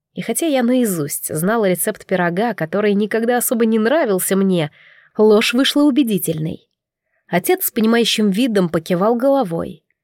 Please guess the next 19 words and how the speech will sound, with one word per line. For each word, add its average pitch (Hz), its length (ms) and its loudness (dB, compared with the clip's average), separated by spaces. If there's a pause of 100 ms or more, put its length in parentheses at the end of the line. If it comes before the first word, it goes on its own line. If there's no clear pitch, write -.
(180)
Кажется, 247 420 0
на 226 100 0
секунду 233 480 0
он 196 140 2
и 185 40 0
вовсе 185 340 -4
стал - 240 -4
похож 226 340 -2
на 196 140 -2
здорового 214 520 2
и 214 80 0
счастливого 240 600 -2
человека, 240 580 0
вспомнив 226 640 0
про 190 220 -2
любимый 220 560 0
пирог 214 360 -2
своей 196 300 -2
жены. 196 400 -2